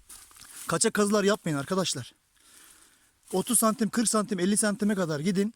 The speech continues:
Bunları açın ama açtığınız, çıkarttığınız şeyleri devlete verin.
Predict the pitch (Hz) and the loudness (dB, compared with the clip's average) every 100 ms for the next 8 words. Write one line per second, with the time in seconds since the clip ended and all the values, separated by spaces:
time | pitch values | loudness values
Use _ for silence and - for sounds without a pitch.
0 | _ _ _ _ _ _ _ _ _ _ | _ _ _ _ _ _ _ _ _ _
1 | - 196 208 214 202 - 147 156 220 185 | -2 2 4 4 2 0 -2 0 2 2
2 | - _ 156 151 - 208 - - 185 - | -2 _ -6 -4 0 0 0 0 -2 -2
3 | 196 196 196 208 160 160 156 170 113 | -2 0 0 0 0 -2 0 -2 -4